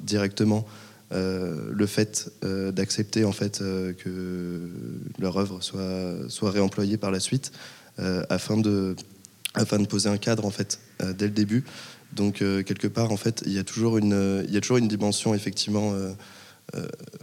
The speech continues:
on se dit que c'est aux artistes aussi de, de faire, euh, une part du travail, mais il y a aussi, euh, toute une part du travail qui est à faire, euh, par les institutions, d'instaurer un cadre, en fait,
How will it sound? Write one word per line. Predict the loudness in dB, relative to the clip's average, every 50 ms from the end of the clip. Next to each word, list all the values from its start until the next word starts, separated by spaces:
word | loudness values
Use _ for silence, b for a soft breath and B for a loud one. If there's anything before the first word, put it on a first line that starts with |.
| -14 -12 -12 -10 -10 -10 -4 0
on | 2 2
se | 2 2
dit | 2 0 -2
que | 0 -2 -2 -2 0
c'est | 0 -2 0 0 0 0 0 -2 -2 -4 -6 -10 -6 0
aux | 0 2 2 2
artistes | 0 -2 -2 -2 -2 -2 0
aussi | -2 -2 -2 -2 -2
de, | -4 -4 -4 -4
de | -4 -4 -2 -2 -2
faire, | 0 2 2 2 2 2
euh, | 0 0 0 -2 -4
une | -4 -4 -2
part | -2 -2 -2
du | -2 -4
travail, | -8 -6 -4 0 0 0 0 0 -4 B B B B B
mais | 0 2
il | 2
y |
a | 2
aussi, | 2 0 0 2 2 0
euh, | 0
toute | 0 -2 -8 -8 -4
une | -2 -2
part | 0 0 -2 -2 -2
du | -4 -8 -8
travail | -4 -2 0 2 2 2
qui | 0 -2 -6
est | -6 -6 -6 -6 -6 -6
à | -6
faire, | -2 0 2 2 2 0
euh, | -2 -6 -6
par | -2 0 2 2
les | 4 4 2
institutions, | 0 0 -2 -4 -4 -4 -2 -2 0 2 2 2 2
d'instaurer | 2 0 0 0 -2 -2 -2 -2
un | -4
cadre, | -2 -2 -4 -4 -4 -4
en | -6
fait, | -6 -8 -8 -8 -8